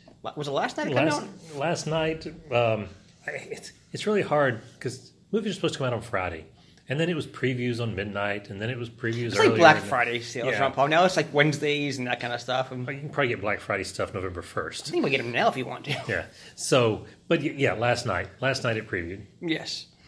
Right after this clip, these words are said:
Speaker 2: Or previewed, premiered, whatever.
Speaker 1: Whatever. Um, the initial reactions are not very well. <laughs>
Speaker 2: That's putting it mildly.
Speaker 1: Yes, people comparing it to Catwoman, to Ang Lee's Hulk, which is very bad.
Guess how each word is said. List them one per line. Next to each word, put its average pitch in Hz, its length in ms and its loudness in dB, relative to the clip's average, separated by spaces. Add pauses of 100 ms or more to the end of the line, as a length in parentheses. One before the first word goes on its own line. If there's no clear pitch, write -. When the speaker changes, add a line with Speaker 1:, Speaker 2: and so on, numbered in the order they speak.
(260)
Speaker 2:
Or 135 120 4
previewed, 113 480 4 (240)
premiered, 104 680 -2
whatever. 120 240 4
Speaker 1:
Whatever. 110 200 -4 (960)
Um, 135 400 4
the 151 120 2
initial 208 380 0
reactions 190 580 2
are 151 60 10
not 175 320 4
very 170 400 2
well. 143 420 2 (440)
<laughs> - 420 -16
Speaker 2:
That's 139 240 -6
putting 196 300 -2
it 202 80 -4
mildly. 131 840 0
Speaker 1:
Yes, 180 400 6
people 190 300 -2
comparing 160 460 0
it 131 100 -6
to 139 160 -4
Catwoman, 190 880 -2
to - 180 -12
Ang 147 220 -4
Lee's 143 240 -4
Hulk, 175 480 -2 (120)
which - 220 -12
is 110 120 -8
very 170 320 2
bad. 175 520 0